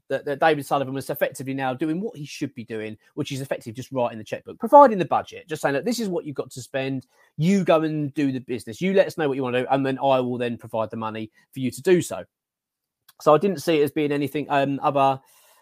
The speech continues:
than that, really. Um, but now what has transpired is,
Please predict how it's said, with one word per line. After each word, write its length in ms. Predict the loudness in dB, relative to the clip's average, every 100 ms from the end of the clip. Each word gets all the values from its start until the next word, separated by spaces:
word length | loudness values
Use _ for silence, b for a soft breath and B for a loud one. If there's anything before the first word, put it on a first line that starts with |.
| b
than 140 | -2 0
that, 200 | -2 -6
really. 320 | -10 -10 -12 _ _ _ _ b b b
Um, 640 | 8 12 10 8 2 -4 -8 _ _ _ _ _ _ -4
but 140 | 2
now 160 | 6 8
what 160 | 6
has 80 | 4
transpired 720 | 0 -2 -2 4 6 6 6
is, 340 | 2 -8 -12